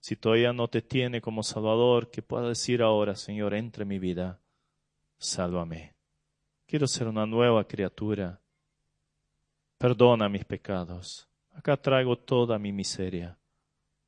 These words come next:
Te necesito." Y Señor, gracias que tu invitación sigue vigente. Traédmelo acá. Estás diciendo, "Venid a mí,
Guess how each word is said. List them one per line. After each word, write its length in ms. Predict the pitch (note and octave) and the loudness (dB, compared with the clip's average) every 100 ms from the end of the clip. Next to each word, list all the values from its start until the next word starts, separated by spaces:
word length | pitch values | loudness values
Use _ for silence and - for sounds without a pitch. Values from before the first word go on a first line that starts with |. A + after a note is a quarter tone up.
| _ _ _ _ _ _ _ | _ _ _ _ _ _ _
Te 120 | - | -10
necesito." 720 | F2 - - - D#2+ E2+ E2 _ _ _ _ _ _ _ _ _ _ _ _ _ _ _ - | -8 -8 -8 -10 -10 -12 -12 _ _ _ _ _ _ _ _ _ _ _ _ _ _ _ -6
Y 60 | |
Señor, 340 | A#2 C3+ C#3 C#3+ | 0 4 4 6
gracias 640 | C#3+ D#3 E3+ E3+ E3 - | 4 2 2 0 0 -2
que 420 | - A#2 A#2 _ _ _ _ _ _ _ - - | 0 0 -2 _ _ _ _ _ _ _ -18 -4
tu 80 | - | 0
invitación 720 | B2 A#2+ A#2 A#2 - C#3 C#3+ | 0 0 -2 -4 -2 -4 -4
sigue 300 | C#3+ B2+ B2+ | -6 -4 -2
vigente. 720 | A2+ G#2+ A2 F#2+ F2+ F#2+ F#2+ - _ _ _ | -2 -4 -6 -8 -6 -8 -8 -16 _ _ _
Traédmelo 840 | - G#2 G2 G#2 G#2+ G#2 G2+ G2+ G2+ _ _ _ - | -4 0 2 2 -2 -6 -6 -8 -12 _ _ _ -12
acá. 460 | G2+ F#2+ F2 D#2+ _ _ _ _ _ _ _ _ _ _ _ _ _ _ _ _ _ | -10 -10 -12 -14 _ _ _ _ _ _ _ _ _ _ _ _ _ _ _ _ _
Estás 300 | - - B2+ | -10 -2 0
diciendo, 800 | B2+ - C3+ C#3 C3+ C3 B2 A#2 | 0 0 -2 0 4 4 4 -2
"Venid 340 | A#2 B2 D#3 E3 | -4 -2 0 0
a 80 | E3+ | 0
mí, 340 | C#3 E2 - | -2 -6 -10